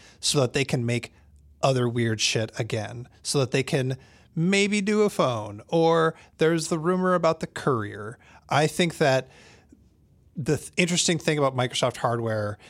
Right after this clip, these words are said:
isn't can it take on the MacBook, 'cause, you know, the, the dynamics of that market are as much about platform as they are about anything else. Um, it's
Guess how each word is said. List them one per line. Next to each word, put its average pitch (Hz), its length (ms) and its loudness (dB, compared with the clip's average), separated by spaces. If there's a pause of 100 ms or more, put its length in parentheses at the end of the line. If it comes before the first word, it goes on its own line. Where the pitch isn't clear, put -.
(120)
isn't 160 360 0
can 139 200 2
it 120 100 -2
take 131 180 -2
on 123 140 0
the 113 60 -2
MacBook, 113 480 -2
'cause, 123 400 -2
you 143 100 0
know, 104 200 -4 (420)
the, 156 100 2
the 127 140 4
dynamics 151 560 2
of 127 80 -2
that 127 200 2
market 110 440 -2
are 110 360 -2
as 131 180 -2
much 127 180 0
about 113 160 -2
platform 113 420 -4
as 104 100 -4
they 104 100 -4
are 104 140 -2
about 107 140 -4
anything 107 300 -6
else. 117 420 -4 (460)
Um, 123 320 0
it's - 340 0